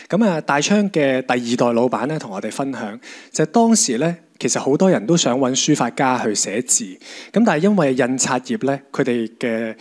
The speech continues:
呃，產品種類好多，而且個 turnover 好快嘅，咁就冇可能下下用幾千蚊咧就去，去做一個稿，或者係逐個字計咧就可能要，呃，上萬蚊咁樣去做。咁而阿黎一鳴咧，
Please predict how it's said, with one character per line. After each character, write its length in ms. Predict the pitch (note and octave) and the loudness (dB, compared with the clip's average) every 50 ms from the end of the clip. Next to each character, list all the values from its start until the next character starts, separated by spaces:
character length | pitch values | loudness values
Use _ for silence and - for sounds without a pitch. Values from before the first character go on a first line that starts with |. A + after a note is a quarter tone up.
| - - - - | -18 -20 -20 -16
呃， 140 | - G#2 F#2+ | -14 -10 -8
產 280 | - - A2 G#2+ B2 C3+ | -6 -6 -4 -6 -6 -6
品 180 | - A#2+ B2 C3 | -8 -8 -8 -6
種 240 | - A#2+ G#2+ C3+ C#3+ | -4 -4 -2 -2 -2
類 160 | B2+ A2 G2 | -2 -2 -4
好 180 | F#2 G2+ F#2+ G#2+ | -6 -8 -10 -6
多， 300 | - C3 A2+ G#2 A2 - - - - - _ - | -2 -2 0 0 -2 -6 -10 -20 -20 -18 _ -10
而 60 | A#2 | -6
且 180 | - D3+ E3+ F#3 | -2 -2 0 0
個 100 | E3+ D#3 | 0 0
turnover 540 | - - E3+ D#3+ D#3 D3+ D#3 D#3 C#3+ - | -2 -2 -2 -2 -2 -2 -2 -4 -4 -4
好 160 | G#2 - - G#2+ | -6 -8 -8 -8
快 460 | A2+ - - - G2+ F2 E2+ E2+ F2 | -10 -6 -4 -4 -4 -2 -4 -6 -8
嘅， 100 | E2+ - - - - - - _ | -12 -14 -18 -20 -20 -20 -8 _
咁 160 | - F#3 A3+ | -2 0 2
就 140 | G#3+ F#3 D3 | 2 2 2
冇 200 | C#3 B2+ A#2+ C3+ C3 - C3+ D3+ | 2 2 2 2 2 2 0 0
可 40 | F3 | 0
能 320 | E3+ C3 G2 G2 G#2+ A#2+ - _ _ _ _ _ _ - | 0 -4 -8 -10 -14 -18 -20 _ _ _ _ _ _ -6
下 200 | - C3+ C3+ C#3+ | -4 -2 -2 0
下 220 | B2 B2 A#2 B2 | 0 -2 -2 -2
用 180 | B2+ B2 A2 G#2+ - - | -2 -4 -4 -6 -6 -4
幾 140 | A2 C3+ | 0 0
千 300 | C#3+ - - F3 E3 D#3 | 0 0 0 -2 -2 -2
蚊 180 | D#3 D#3 D3 D3+ | -2 -2 -2 -2
咧 140 | D3+ D3+ C#3+ | -4 -6 -6
就 180 | - - - A#2+ | -6 -6 -6 -4
去， 200 | A2+ G#2+ G#2 G#2+ - - - - _ - | -6 -6 -8 -8 -12 -18 -20 -12 _ -4
去 100 | C3 B2 | -4 -2
做 240 | - B2+ A2 A2+ C#3 | -2 -4 -4 -4 -2
一 20 | |
個 140 | C#3 B2 A2+ | -2 -2 -2
稿， 340 | - - G2+ D#2+ F2 G#2+ C3+ - - - - | -2 -4 -6 -6 -6 -8 -10 -12 -18 -20 -8
或 120 | - C3+ A#2 | -6 -4 -2
者 120 | - F#3+ | 2 2
係 200 | F#3+ E3+ C#3 B2+ | 2 2 2 0
逐 160 | B2+ - C3 | -2 -2 -2
個 120 | B2 D3 C#3 | 0 -2 -2
字 260 | - - - - A2 A2 A2+ | -2 -4 -6 -6 -6 -8 -8
計 280 | - A2+ A2 A2 B2 | -6 -6 -4 -4 -4
咧 100 | C3+ D3 | -6 -6
就 140 | C#3 - A2 | -6 -8 -10
可 140 | - B2 C#3 | -8 -8 -8
能 180 | C#3 A#2 G#2 - | -8 -8 -10 -12
要， 220 | A2 G2 F#2+ G2 - - - _ _ - | -12 -10 -10 -12 -14 -18 -20 _ _ -16
呃， 300 | - G2 F#2 F#2 F#2 - - - _ _ | -14 -12 -12 -12 -12 -14 -18 -20 _ _
上 340 | - - - A2 G2 G#2+ A#2 A#2+ | -10 -6 -2 -2 -2 -2 -4 -8
萬 260 | A2 F#2 G2 G2 A#2 | -8 -10 -10 -10 -8
蚊 220 | B2+ A#2+ A#2 A#2+ - - - - - _ | -8 -8 -8 -12 -16 -18 -20 -20 -12 _
咁 100 | - B2+ | -6 -4
樣 120 | D3 D#3+ B2+ B2 | -2 -2 0 0
去 60 | A2+ G#2+ - | -2 -2 -2
做。 200 | - A#2 F#2 - - - - - - _ _ | -2 -4 -4 -6 -10 -18 -20 -20 -20 _ _
咁 340 | - E3+ G#3+ A#3+ B3 A#3 A#3+ - - D3 B2 A2+ A2+ | 0 0 2 2 2 0 -2 -6 -14 -18 -8 -4 0
而 60 | C3+ | 0
阿 240 | D3 D#3 C#3+ A#2+ F#2+ | 0 0 0 -2 -2
黎 80 | F#2+ C3 | 0 0
一 40 | F3+ | 0
鳴 320 | G3+ G#3 D#3 G2+ F2+ G2+ | 0 0 -2 -6 -8 -8
咧， 140 | C3+ D3+ | -10 -10